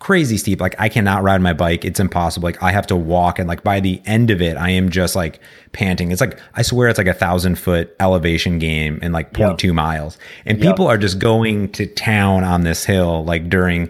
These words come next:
Speaker 1: snowy season. It's crazy. Um, I didn't get to partake, but I want to,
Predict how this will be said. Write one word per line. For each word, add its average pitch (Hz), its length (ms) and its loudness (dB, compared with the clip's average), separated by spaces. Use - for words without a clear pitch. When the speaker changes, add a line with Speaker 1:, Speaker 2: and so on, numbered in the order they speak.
Speaker 1:
snowy 95 400 0
season. 107 300 2
It's 82 100 -6
crazy. 80 720 -2
Um, 76 340 -4
I 107 80 -4
didn't 143 140 2
get 131 100 0
to 104 80 -2
partake, 82 540 -2
but 82 300 -4
I 90 80 -4
want 80 280 -6
to, 73 260 -8